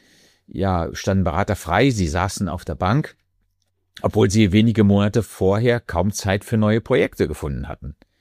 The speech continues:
Das eigentliche Problem bestand darin, dass viele den Ausnahmezustand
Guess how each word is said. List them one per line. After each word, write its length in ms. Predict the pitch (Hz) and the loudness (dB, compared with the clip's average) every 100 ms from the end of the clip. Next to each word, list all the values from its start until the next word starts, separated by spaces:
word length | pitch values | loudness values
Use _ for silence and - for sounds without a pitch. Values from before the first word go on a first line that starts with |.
| _ _ _ - - | _ _ _ -20 -16
Das 120 | - | -4
eigentliche 440 | - 151 208 196 | 2 4 4 2
Problem 300 | - 143 160 | 2 2 2
bestand 340 | 139 - 123 117 | 2 2 0 2
darin, 460 | 139 160 113 92 | 0 0 0 0
dass 220 | 123 101 - | 0 -4 -6
viele 520 | - - 202 135 80 | -12 -2 0 2 2
den 200 | 82 71 | 0 -2
Ausnahmezustand 1200 | 151 233 247 113 82 78 - 87 - - - | 0 2 2 0 -2 -4 -6 -8 -6 -12 -14